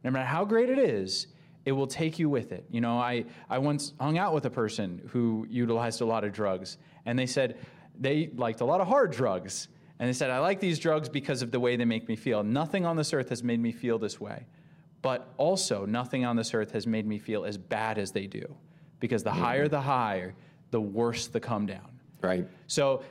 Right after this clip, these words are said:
Speaker 1: they, they love these things, but they are also afraid of them. Satan is like that. He can produce a lot of pleasure in you, but it's not lasting, and it will turn. And no matter how great it is,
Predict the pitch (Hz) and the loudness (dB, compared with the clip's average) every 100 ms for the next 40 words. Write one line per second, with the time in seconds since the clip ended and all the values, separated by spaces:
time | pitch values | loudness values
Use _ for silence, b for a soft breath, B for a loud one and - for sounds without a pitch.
0 | B 143 151 147 147 147 269 294 160 147 | B 0 2 2 2 4 4 4 2 2
1 | - 135 117 107 104 104 - B B - | 2 0 0 0 -2 -6 -12 B B -2
2 | 139 151 151 - 160 185 185 156 135 - | 0 2 2 2 2 2 2 2 0 -4
3 | 139 185 214 151 98 101 98 - - - | 0 2 2 0 -2 -8 -12 -18 -20 -20
4 | - b b b b b b - - 208 | -20 b b b b b b -4 0 2
5 | 240 220 202 165 185 190 151 117 156 208 | 4 4 4 2 0 0 0 0 0 0
6 | 175 - 156 185 165 147 185 233 233 - | 0 2 2 2 2 0 2 0 0 2
7 | 214 226 160 127 113 107 101 95 - 120 | 4 4 4 2 2 0 -2 -4 -6 -6
8 | 117 135 180 170 165 165 - 104 - - | -2 0 0 0 0 -2 -4 -6 -8 -20
9 | - _ - 123 113 123 196 196 220 220 | -20 _ -6 -2 0 2 2 2 2 2
10 | 107 87 113 b b b b b 123 127 | 0 -4 -12 b b b b b -2 0
11 | 135 131 190 202 226 220 220 233 143 104 | 0 2 0 4 4 6 6 6 6 2
12 | 98 - - | -2 -6 -8